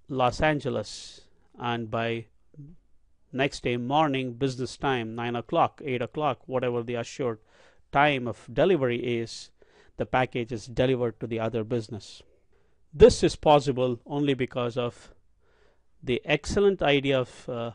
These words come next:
hub and spoke, but in addition, the idea of picking Memphis, which is the center of gravity. Of course, there were other reasons for Memphis. Memphis is one of those airports within the United States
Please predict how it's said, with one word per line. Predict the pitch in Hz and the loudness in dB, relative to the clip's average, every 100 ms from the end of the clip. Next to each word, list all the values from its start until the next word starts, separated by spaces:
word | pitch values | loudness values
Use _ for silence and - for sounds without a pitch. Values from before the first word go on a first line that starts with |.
| - | 0
hub | 180 165 107 - - _ _ _ _ - | 4 6 4 -12 -20 _ _ _ _ -10
and | 123 113 | -8 -8
spoke, | - - 165 107 - - _ _ _ _ _ _ _ _ _ _ - | -8 0 0 0 -8 -20 _ _ _ _ _ _ _ _ _ _ -18
but | 131 113 | -10 -6
in | 117 | -2
addition, | 107 196 - 127 120 120 _ _ _ | -2 -2 -4 -6 -6 -10 _ _ _
the | 117 | -2
idea | 127 131 123 | 0 0 -4
of | - - | -4 0
picking | 180 - 123 120 - - | 0 0 -4 -6 -14 -14
Memphis, | 127 135 139 - - - - - - | -6 -4 -4 -6 -10 -10 -18 -18 -12
which | 139 123 | -10 -8
is | 123 - | -10 -8
the | 120 117 - _ _ | -6 -6 -8 _ _
center | _ - 151 131 123 | _ -10 -8 -6 -6
of | 110 | -8
gravity. | 127 120 107 98 - - _ _ _ _ _ _ _ _ _ - | -4 -4 -4 -6 -16 -20 _ _ _ _ _ _ _ _ _ -6
Of | 170 | -4
course, | - 170 | 0 0
there | 143 | 2
were | 139 | 2
other | 143 147 135 | 4 4 4
reasons | 170 214 165 139 | 2 2 0 -2
for | - 127 120 | -2 0 0
Memphis. | 131 147 - 170 - | 0 -4 -2 -4 -4
Memphis | 131 135 - 131 | -6 -6 -6 -6
is | 127 110 - | -6 -10 -8
one | 135 | -6
of | 120 | -4
those | 123 123 113 - | -4 -4 -6 -4
airports | 139 139 - 151 139 - - _ _ _ | -2 -2 -2 -2 -2 -10 -18 _ _ _
within | 139 143 143 | -6 -2 0
the | 131 | 0
United | 127 135 135 131 | 0 0 -2 -4
States | - 160 165 - - - - | -4 -2 -2 -6 -14 -14 -16